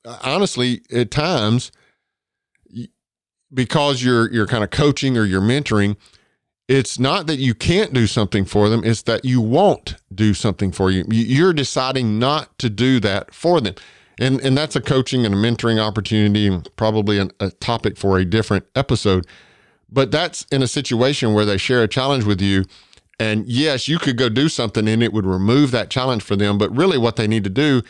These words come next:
is on their own, they need to learn how to get through this for themselves. And so it's better in that moment for you to just acknowledge and, and talk, coach them through, "Hey, you know what? Yeah, you know, I c-, I could go over here and I could do this and, and it would remove that.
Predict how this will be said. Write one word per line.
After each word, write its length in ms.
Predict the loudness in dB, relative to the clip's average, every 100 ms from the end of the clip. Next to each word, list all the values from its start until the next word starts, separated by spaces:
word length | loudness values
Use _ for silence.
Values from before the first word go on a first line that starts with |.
| -12 _ -8 -6
is 160 | -4
on 220 | 0 2
their 160 | 4 2
own, 240 | 4 2
they 80 | 2
need 160 | 0 2
to 80 | 2
learn 280 | 2 2
how 160 | 2 2
to 140 | -2 -4 _ _ _ -8
get 220 | -4 -2 0
through 220 | 0 2
this 400 | 0 -2 -6 -16 _ _
for 160 | 0
themselves. 480 | 2 0 0 -2 -4 _ _ _ _ _ _ _ -6
And 160 | -4 0
so 300 | 2 2 0 -10 _ -6
it's 180 | -6 -2
better 420 | 0 2 2 0 0
in 140 | 0
that 160 | 0 0
moment 340 | 0 0 -2
for 80 | -2
you 140 | 0
to 80 | 0
just 300 | -2 -4 -2
acknowledge 580 | -2 0 0 0 0 0
and, 180 | -2 -2
and 140 | -6 -2
talk, 360 | -2 -4 _ _ -10
coach 300 | -4 -4 -2
them 180 | 0 0
through, 280 | 0 2 2
"Hey, 220 | 2 -2 -8 -20 _ _ _
you 80 | 0
know 100 | 2
what? 160 | 2 2
Yeah, 260 | -2 -4
you 120 | -2 0
know, 160 | 2
I 240 | 2 0 -2
c-, 100 | -6
I 100 | -4
could 160 | -2 0
go 140 | 2
over 100 | 4
here 140 | 4 2
and 80 |
I 80 | 0
could 180 | -2 0
do 160 | 2 2
this 340 | 2 0 0
and, 120 | -2
and 200 | -2 -2
it 60 | 0
would 160 | 0
remove 400 | 0 2 2 2
that. 280 | 0 -2 -6